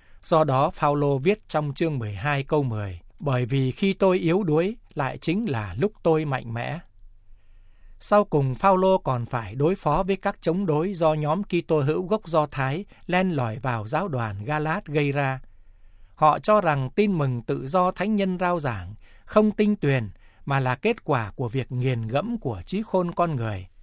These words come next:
Họ tìm hạ uy tín Phaolô bằng cách so sánh ngài với các tông đồ lãnh đạo cộng đoàn Jerusalem, đặc biệt với Phêrô. Vì thế, trong chương một thư gửi tín hữu Galat,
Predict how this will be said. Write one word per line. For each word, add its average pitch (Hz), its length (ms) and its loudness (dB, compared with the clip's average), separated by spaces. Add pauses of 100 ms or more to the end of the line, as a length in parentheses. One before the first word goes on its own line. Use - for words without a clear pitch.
(480)
Họ 156 180 2
tìm 143 300 0
hạ 135 280 -2
uy 190 160 0
tín 208 260 0
Phaolô 170 500 2 (280)
bằng 120 260 -2
cách 180 200 -4
so 170 220 0
sánh 175 300 -4
ngài 113 280 -4
với 143 120 -4
các - 260 -8
tông 175 220 -2
đồ 117 220 -2
lãnh 165 220 -6
đạo 139 200 -2
cộng - 280 -6
đoàn 104 280 -6
Jerusalem, 135 880 -4 (400)
đặc 143 200 -4
biệt 131 300 -2
với 139 240 -2
Phêrô. 135 540 -4 (920)
Vì 147 160 2
thế, 170 280 2
trong 196 200 2
chương 190 260 0
một 123 240 -4
thư 185 200 2
gửi 107 260 -4
tín 165 180 -2
hữu 202 180 -2
Galat, 160 460 -2